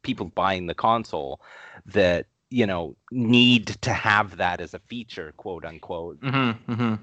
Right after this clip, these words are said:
Speaker 1: You know, come on. I-, it's, i-, it's, it is just, it's, it's useless. It's gonna be taking up room in the, in the console that doesn't need to be taken up.
Speaker 2: Mm-hmm.
Speaker 1: Like, play, play PlayStation four games, sure.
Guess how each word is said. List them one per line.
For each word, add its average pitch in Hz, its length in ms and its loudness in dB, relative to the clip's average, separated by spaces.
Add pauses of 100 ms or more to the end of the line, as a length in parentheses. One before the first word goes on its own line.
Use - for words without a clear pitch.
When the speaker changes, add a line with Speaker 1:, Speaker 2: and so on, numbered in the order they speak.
(120)
Speaker 1:
You 151 60 -6
know, 117 340 0
come 117 140 -8
on. 82 360 -8
I-, - 240 -20
it's, - 720 -4
i-, - 320 -10
it's, - 480 -4
it 135 160 4
is 135 260 0
just, - 460 -10 (400)
it's, - 300 0
it's - 240 -2
useless. 123 600 -6
It's - 240 -2
gonna 143 220 0
be 123 180 -8
taking 120 440 -4
up 107 140 -2 (200)
room 104 460 -8 (140)
in 101 240 -4
the, 90 360 -10
in 104 120 -2
the 95 100 -6
console 92 480 -2
that 90 160 -10
doesn't 90 320 -4
need 92 320 -6
to 98 60 -2
be 80 520 -10 (460)
taken 90 360 0
up. 80 220 -4 (520)
Speaker 2:
Mm-hmm. 127 320 4
Speaker 1:
Like, - 300 -12
play, 180 220 8
play 165 400 0
PlayStation 147 640 -4
four 127 200 -4
games, 143 360 -8
sure. 76 380 -10